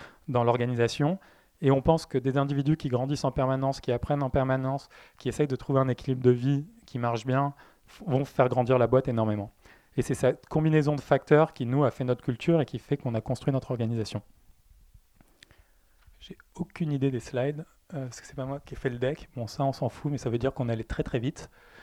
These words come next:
et qu'on est très fort. Euh, hop, et, euh, bon, ça, c'est l'équipe. Euh, maintenant, il y a beaucoup plus de mixité, on est meilleur que ça.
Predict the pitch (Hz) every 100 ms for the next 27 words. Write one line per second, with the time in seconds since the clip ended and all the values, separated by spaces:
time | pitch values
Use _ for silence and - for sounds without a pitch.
0 | - _ 139 120 117 - 143 - 131 165
1 | - - - - - 277 139 131 123 123
2 | 123 123 165 - - - _ _ _ _
3 | - 165 175 - - - _ _ - 135
4 | 131 131 123 120 120 120 120 120 - 165
5 | - 135 - - 160 175 - - 156 123
6 | 127 131 139 147 135 120 123 139 - 156
7 | 139 131 - 127 139 147 143 117 120 123
8 | - - 135 -